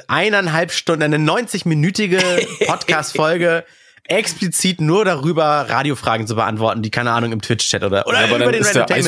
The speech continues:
Speaker 3: Icebreaker
Speaker 1: Instagram-Account
Speaker 3: weg.
Speaker 1: kamen.
Speaker 3: Dann ist der Icebreaker weg und dann hast du deine Rauchergespräche da nicht mehr.
Speaker 1: Ja, aber ich, ich mein,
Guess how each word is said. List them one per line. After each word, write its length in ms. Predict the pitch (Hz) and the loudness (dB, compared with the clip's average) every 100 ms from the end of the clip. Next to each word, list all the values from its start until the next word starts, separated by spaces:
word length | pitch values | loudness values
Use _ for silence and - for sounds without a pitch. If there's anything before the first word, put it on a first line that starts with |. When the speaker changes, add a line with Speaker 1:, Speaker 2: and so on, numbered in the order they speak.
| 147 | 0
Speaker 3:
Icebreaker 100 | - - | 0 0
Speaker 1:
Instagram-Account 320 | 95 95 - - | -2 -4 -8 -6
Speaker 3:
weg. 40 | |
Speaker 1:
kamen. 200 | 87 101 | -6 -4
Speaker 3:
Dann 160 | 113 120 | -2 0
ist 140 | 117 | 0
der 100 | 127 | 0
Icebreaker 580 | 123 131 - 95 95 87 | 0 -2 0 0 0 0
weg 180 | 80 - | -2 -2
und 100 | 85 | -2
dann 140 | 92 | 0
hast 160 | 98 98 | 0 0
du 40 | |
deine 220 | 98 92 92 | 0 0 2
Rauchergespräche 720 | 98 95 87 87 90 85 92 | 2 0 -2 -2 -2 -2 0
da 140 | 85 | -2
nicht 180 | 95 - | -4 -4
mehr. 280 | 95 - - - - - - - _ _ 113 92 85 - - - 107 - | -4 -4 -6 -8 -4 -4 -6 -12 _ _ -2 -2 -2 -4 -4 -6 -8 -8
Speaker 1:
Ja, 300 | - 101 98 | -2 0 0
aber 200 | 123 147 | 0 0
ich, 140 | 147 - | 0 0
ich 100 | 135 | 0
mein, 200 | 143 | 0